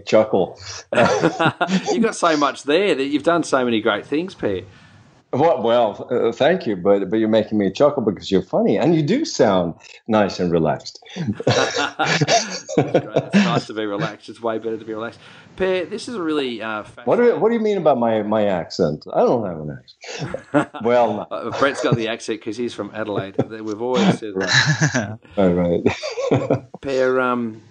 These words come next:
Speaker 2: your, your journey, I suppose, is, uh, is very interesting.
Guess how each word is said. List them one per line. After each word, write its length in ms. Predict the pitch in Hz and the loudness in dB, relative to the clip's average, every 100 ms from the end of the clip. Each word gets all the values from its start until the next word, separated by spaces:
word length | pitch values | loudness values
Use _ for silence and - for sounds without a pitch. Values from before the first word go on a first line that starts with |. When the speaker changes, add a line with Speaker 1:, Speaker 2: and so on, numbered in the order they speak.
| - - | -20 -10
Speaker 2:
your, 480 | 139 170 247 165 - - | -4 -4 -4 -8 -10 -10
your 420 | 131 147 147 131 110 - | -2 0 0 -2 -8 -10
journey, 360 | 139 143 147 | -6 -2 -2
I 40 | 123 | -4
suppose, 580 | 120 - 104 104 98 107 | -8 -8 -6 -6 -8 -10
is, 320 | 98 95 - | -12 -12 -12
uh, 160 | 98 95 | -12 -12
is 140 | 101 | -12
very 340 | 110 110 107 | -6 -4 -4
interesting. 640 | 101 98 104 95 - 90 | -8 -14 -18 -16 -16 -16